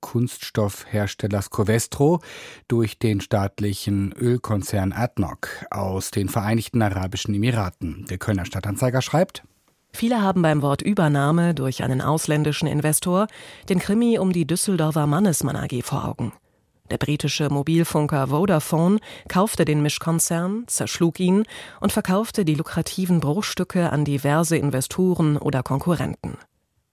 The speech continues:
Speaker 2: Mitarbeiter von Covestro und viele Leverkusener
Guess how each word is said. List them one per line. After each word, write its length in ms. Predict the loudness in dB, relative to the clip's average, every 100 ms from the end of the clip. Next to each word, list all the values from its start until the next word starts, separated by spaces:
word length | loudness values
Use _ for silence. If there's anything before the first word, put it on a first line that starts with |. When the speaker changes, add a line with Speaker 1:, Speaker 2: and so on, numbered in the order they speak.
| _
Speaker 2:
Mitarbeiter 720 | -4 -2 0 0 0 -2 -2
von 340 | -2 -2 -2
Covestro 720 | -2 0 0 0 0 2 2
und 140 | 0 0
viele 200 | 0 0
Leverkusener 840 | 0 0 0 0 2 4 4 2